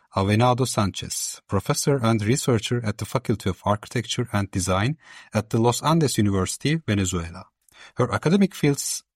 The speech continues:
are history of contemporary architecture, history of modern architecture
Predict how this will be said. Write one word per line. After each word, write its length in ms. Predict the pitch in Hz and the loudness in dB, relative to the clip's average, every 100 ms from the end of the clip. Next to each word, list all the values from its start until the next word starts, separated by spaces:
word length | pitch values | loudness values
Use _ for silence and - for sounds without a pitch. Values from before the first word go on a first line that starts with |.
| - | -2
are 560 | 110 98 107 135 160 165 | 2 4 4 2 -2 -6
history 640 | - 135 - 175 127 127 - - 107 | -2 0 2 4 4 2 -2 -6 0
of 240 | 104 - | 0 0
contemporary 680 | 110 104 147 143 120 101 95 | -2 0 0 2 2 2 2
architecture, 720 | 95 - 90 - - 107 165 _ _ _ | 0 -2 -10 -8 -4 -4 -6 _ _ _
history 460 | - 131 - 147 131 | -4 -2 2 4 4
of 340 | 117 123 - - | 2 0 -6 -4
modern 460 | 110 131 135 98 | 2 2 2 0
architecture 800 | 92 92 - 85 - - 110 160 | 0 -6 -8 -12 -8 -4 -2 -4